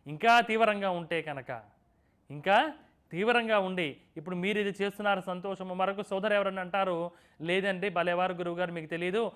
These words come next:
మా పక్కింటి ఆయన, ఆయన దగ్గర డబ్బులు ఉన్నాయి, కావాలని ఇవ్వటం లేదు, మమ్మల్ని బాధ పెడుతున్నాడు, డబ్బులు ఉంచుకొని కూడా కావాలని ఇవ్వటం లేదు" అన్నారనుకోండి.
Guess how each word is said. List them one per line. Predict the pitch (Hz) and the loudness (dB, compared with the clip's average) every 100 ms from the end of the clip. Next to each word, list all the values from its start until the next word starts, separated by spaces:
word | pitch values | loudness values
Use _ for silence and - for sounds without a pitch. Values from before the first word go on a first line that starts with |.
| - - | -12 -8
మా | 170 | -4
పక్కింటి | 160 156 175 175 | -2 -4 -6 -2
ఆయన, | 180 180 160 | -2 -2 0
ఆయన | 151 156 | 0 0
దగ్గర | 160 170 | -2 -2
డబ్బులు | 151 151 185 | -2 -2 -2
ఉన్నాయి, | 190 208 | -2 0
కావాలని | 175 170 185 190 | 2 2 2 0
ఇవ్వటం | 175 170 165 | -2 -2 -4
లేదు, | 160 160 | -6 -6
మమ్మల్ని | 151 151 156 151 | -6 -6 -6 -6
బాధ | 143 135 156 160 | -10 -2 -2 -2
పెడుతున్నాడు, | 156 143 147 147 151 139 - _ 139 | -8 -8 -8 -6 -6 -8 -16 _ -6
డబ్బులు | 151 170 214 | -4 -2 -4
ఉంచుకొని | 190 - 247 233 | -4 -2 -2 0
కూడా | 240 | 0
కావాలని | 226 196 190 202 196 | 2 2 4 2 0
ఇవ్వటం | 185 185 175 | 0 -2 -2
లేదు" | 165 165 | -2 -2
అన్నారనుకోండి. | 160 160 151 147 156 147 143 | -2 -2 -4 -8 -10 -8 -10